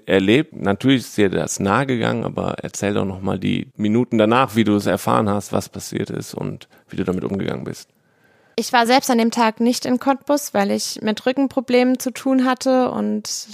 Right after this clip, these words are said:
Speaker 2: den Wettkampf abgesagt habe oder absagen musste, weil einfach mein Rücken behandelt werden musste. Und saß hier zu Hause auf der Couch, genau hier, <laughs> wo wir jetzt
Speaker 1: Mhm.
Speaker 2: sitzen, und hab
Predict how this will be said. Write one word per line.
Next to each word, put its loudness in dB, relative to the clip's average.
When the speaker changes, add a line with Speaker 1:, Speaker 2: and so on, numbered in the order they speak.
Speaker 2:
den 2
Wettkampf 2
abgesagt 0
habe 2
oder 0
absagen 0
musste, 0
weil 2
einfach -2
mein 0
Rücken 0
behandelt 0
werden 2
musste. -6
Und 0
saß 2
hier 0
zu -4
Hause 2
auf -4
der -6
Couch, -2
genau 0
hier, 2
<laughs> -
wo 8
wir 6
jetzt 2
Speaker 1:
Mhm. 2
Speaker 2:
sitzen, -8
und -4
hab 0